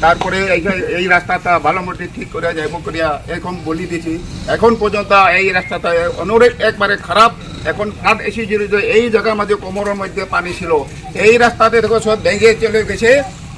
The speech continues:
এখন ছাত্রগুলা, বিমারগুলা সব এই রাস্তায় মানে সব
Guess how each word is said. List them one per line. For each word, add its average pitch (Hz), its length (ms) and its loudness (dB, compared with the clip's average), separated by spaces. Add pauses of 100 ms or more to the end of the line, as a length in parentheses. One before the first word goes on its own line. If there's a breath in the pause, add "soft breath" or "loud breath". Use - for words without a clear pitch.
(100)
এখন 240 380 0 (400)
ছাত্রগুলা, 226 720 2 (400)
বিমারগুলা 226 800 4
সব 247 260 0
এই 233 200 6
রাস্তায় 226 360 2 (400)
মানে 220 280 0
সব 233 220 -2